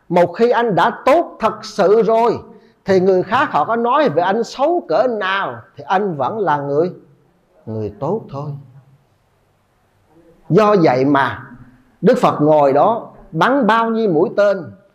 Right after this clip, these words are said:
tiến gần tới hoa rơi, rơi xuống. Nghĩa là sao ạ?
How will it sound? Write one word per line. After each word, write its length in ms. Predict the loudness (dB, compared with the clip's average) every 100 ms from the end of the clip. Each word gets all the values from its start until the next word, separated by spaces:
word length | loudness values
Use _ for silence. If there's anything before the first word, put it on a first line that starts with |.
| _ _ _ -14 -2
tiến 300 | 2 2 2
gần 300 | 2 2 -2 -2
tới 200 | 0 0
hoa 460 | -2 -2 -2 -2
rơi, 360 | -2 0 0 -2 -8 -20 -18 -6
rơi 220 | -2 -2
xuống. 360 | -2 -4 -4 -14 -20 _ _
Nghĩa 200 | -2 0
là 260 | 0 -2 -4
sao 320 | -4 -2 -2
ạ? 160 | -4